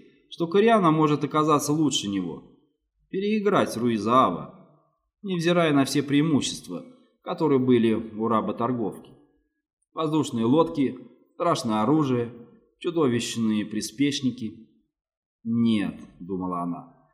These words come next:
снова погружаясь в дремоту. «Руис Ав как-нибудь справится». Сознание её опустело, и она заснула. Потом ей стали сниться сны. Сон начался хорошо. Она снова была Низой,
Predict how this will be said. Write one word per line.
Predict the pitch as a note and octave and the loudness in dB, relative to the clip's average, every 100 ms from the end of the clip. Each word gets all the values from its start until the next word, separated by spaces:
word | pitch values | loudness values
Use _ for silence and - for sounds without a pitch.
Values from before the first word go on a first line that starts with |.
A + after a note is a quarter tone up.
| _ _ _ | _ _ _
снова | - - E3+ B2+ | -16 -8 -2 0
погружаясь | - G#2+ A2 G#2+ G#2 F#2 | -2 -4 -4 -2 -2 -4
в | - | -2
дремоту. | B2 A#2+ G#2+ E2 C#2 - - _ _ _ _ _ _ - | 0 2 2 -2 -10 -18 -20 _ _ _ _ _ _ -4
«Руис | C#3+ F#3+ A#3+ - | 0 2 2 0
Ав | D3+ A2 F#2 - - - | 2 2 0 -8 -20 -18
как-нибудь | - - D3+ C#3 - | -14 -4 0 0 -2
справится». | - A#2 G#2 F2 - - - _ _ _ _ _ _ _ - | -4 -2 -2 -4 -8 -14 -18 _ _ _ _ _ _ _ -10
Сознание | D3 D#3 G3+ A3 G3+ F#3+ | -4 -2 2 2 2 2
её | F#3+ F3+ | 4 4
опустело, | E3+ F3 E3+ - G2+ F2+ F2 - _ | 4 2 -2 -4 -6 -4 -8 -14 _
и | - | -6
она | F#2 G#2+ | 0 0
заснула. | G#2+ - - F#2 D#2+ - _ _ _ _ _ _ _ _ _ | 0 -4 -6 -8 -10 -14 _ _ _ _ _ _ _ _ _
Потом | F3+ F#3+ G3 | -4 0 2
ей | D#3 B2 | 4 2
стали | - C3+ B2 | 2 0 0
сниться | - A2 G#2 G#2+ | -2 -4 -6 -6
сны. | - G2 E2+ D2 - _ _ _ _ _ _ _ _ _ _ _ _ | -8 -6 -8 -10 -18 _ _ _ _ _ _ _ _ _ _ _ _
Сон | - A3 A3+ | -2 2 4
начался | G#3 G3+ G3 F#3+ | 4 0 -2 -6
хорошо. | - F#3+ F#3+ - - - - _ _ _ _ - | -4 0 0 -4 -10 -14 -20 _ _ _ _ -6
Она | F#3 G3+ | -2 -2
снова | G#3+ A#3 F#3+ | 2 2 4
была | D#3+ E3 | 4 6
Низой, | C#3+ A2 F#2+ G2 | 6 4 2 -4